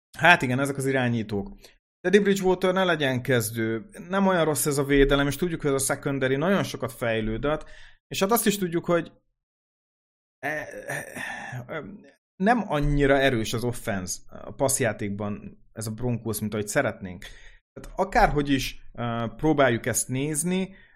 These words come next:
ö, én úgy gondolom, hogy sokkal több van ebben a játékos keretben, a támadófal jó, nagyon jók a, az elkapók is, és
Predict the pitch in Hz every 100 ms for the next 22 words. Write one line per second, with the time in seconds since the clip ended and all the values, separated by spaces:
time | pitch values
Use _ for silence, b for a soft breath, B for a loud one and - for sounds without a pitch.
0 | B 127 127 123 127 131 - - _ _
1 | _ _ - 196 202 160 147 131 135 147
2 | 165 175 180 - - 117 123 120 120 120
3 | 120 117 - - _ _ _ - 185 185
4 | 156 135 - 143 135 123 - - _ _
5 | _ _ - 98 117 139 139 135 120 117
6 | 117 120 123 123 120 110 - 120 113 110
7 | 113 104 107 131 127 113 110 104 - 98
8 | 98 98 120 131 131 127 B B - 139
9 | 139 131 123 117 - 113 107 104 101 101
10 | 104 131 143 170 - 170 165 185 180 -
11 | b b b _ _ _ _ 143 147 147
12 | 147 139 -